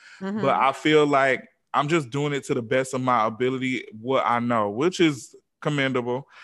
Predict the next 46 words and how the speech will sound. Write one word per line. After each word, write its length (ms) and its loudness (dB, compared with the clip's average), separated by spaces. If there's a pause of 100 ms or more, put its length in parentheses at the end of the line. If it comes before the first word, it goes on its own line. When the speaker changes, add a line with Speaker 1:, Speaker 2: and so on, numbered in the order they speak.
(240)
Speaker 2:
But 240 2
I 120 4
know 280 4
that 140 4
I 160 2
could 180 -6
be 100 -6
getting 260 -6
paid 300 -2
more, 280 0
and 160 -2
I 160 0 (200)
know 300 -2
that 140 -2
I'm 160 -2
deserving 560 -4
of 140 -10
better 220 0
opportunities 640 -4
than 100 -6
what 140 -4
I 100 -4
have 320 -4
now. 320 -10 (460)
And 320 -4
that's 180 -2
the 100 -4
only 140 -2
way 240 0
that 80 -4
I 120 -2
can 200 -8
get 260 -6
there 200 -2
is 200 -10
if 160 -10
I 120 -4
have 240 -4
somebody 580 -10 (200)
that 260 -6
could, 280 -6 (360)
that 200 -2
specializes. 640 -2
Speaker 1:
Advocate 220 -6
for 60 -12
you. 380 -10